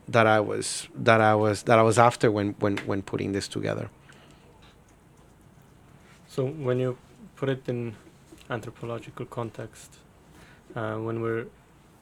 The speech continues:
Speaker 2: talking about anthropology as a discipline, it's being, it's written and it's read mostly.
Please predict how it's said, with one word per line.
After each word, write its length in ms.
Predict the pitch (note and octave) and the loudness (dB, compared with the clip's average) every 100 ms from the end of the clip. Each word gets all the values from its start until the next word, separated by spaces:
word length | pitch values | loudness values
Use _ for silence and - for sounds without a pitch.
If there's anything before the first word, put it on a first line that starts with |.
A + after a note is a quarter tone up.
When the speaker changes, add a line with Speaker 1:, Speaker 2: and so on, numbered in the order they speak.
| _ _ - | _ _ -2
Speaker 2:
talking 260 | C3 B2+ | 0 0
about 160 | A#2 A2 | -4 -4
anthropology 540 | A#2 A2+ - A#2+ A2 | -6 -6 -6 -6 -6
as 60 | A2+ | -10
a 60 | A2+ | -6
discipline, 480 | C3 B2+ - A2+ | -4 -4 -4 -6
it's 200 | A2 - | -6 -10
being, 280 | - A#2+ A#2 D3 | -12 -10 -10 -12
it's 220 | B2+ - | -14 -6
written 420 | B2 B2+ D#3 E3+ | -4 -4 -6 -6
and 140 | A#2 A2+ | -6 -8
it's 180 | - | -8
read 300 | B2 A2+ A2+ - - - _ _ _ - | -6 -4 -6 -10 -20 -20 _ _ _ -10
mostly. 420 | A#2 G#2+ - | -8 -10 -14